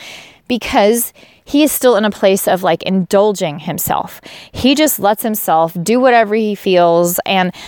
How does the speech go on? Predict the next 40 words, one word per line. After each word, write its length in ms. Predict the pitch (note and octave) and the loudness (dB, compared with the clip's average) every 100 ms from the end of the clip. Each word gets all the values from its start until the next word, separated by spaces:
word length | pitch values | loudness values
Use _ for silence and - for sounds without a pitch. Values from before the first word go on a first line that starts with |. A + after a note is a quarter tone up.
| - | -14
so 560 | - - A3 G3 F#3+ G3 - - _ _ _ _ - - | -8 2 4 4 4 0 -6 -20 _ _ _ _ -20 -8
I 140 | F3+ F3 | -4 -2
guess 280 | F3 C4 | 0 0
you 60 | C#4 | -2
could 140 | F#3+ | -2
say 200 | - F3 | -2 -2
he's 200 | F3+ G3 | 0 0
his 160 | F#3 F#3 | 0 2
own 180 | G3 F#3 | 2 2
best 240 | F#3 - | 0 0
friend. 300 | F#3 F3+ A3 | -2 -2 0
Yeah, 180 | G#3 B3+ | 0 0
sure. 340 | F#3+ C#4+ A3+ - - - - | 0 2 2 0 -10 -14 -4
He's 220 | C#4+ C#4 | 0 2
his 180 | C#4 A#3 | 2 2
own 400 | A#3 A#3+ A#3 A3 - _ - G3+ | 2 2 0 -2 -8 _ -8 -2
best 320 | A#3+ A#3+ - | 0 0 -4
enabler. 560 | A3+ G3+ A#3+ A3 A3+ D#4 | -4 -4 0 2 2 2
You 100 | C#4+ | 2
know, 80 | |
like, 140 | B3+ C4 | 2 0
he 100 | C#4 | -2
kind 240 | - D#4+ | -2 -2
of 60 | A3+ | -2
indulges 560 | A3+ A#3 C#4 A#3 G3+ | -2 0 0 0 -4
himself. 480 | - F3 - - - | -6 -10 -8 -8 -4
You 80 | G3 | 0
know, 120 | F#3+ | 2
he 280 | G#3+ B3 B3+ - - | 2 2 0 -4 -4
lets 260 | G#3 B3 - | 0 2 0
himself 500 | A3+ - G3 F#3 F#3 | -2 2 2 0 -2
be 280 | A#3 F#3 F3+ | -2 -2 -2
however 580 | F3+ F3+ - C4+ A#3+ | -2 0 2 2 2
he 160 | A#3+ A#3 | -2 -4
feels 320 | - G#3 G3+ | -2 0 2
like 180 | F#3+ F3+ | 2 0
being 220 | F#3 F3+ | 0 0
in 60 | F3+ | 0
the 60 | |
moment. 280 | F3+ D#3+ C#3+ | 0 -2 -6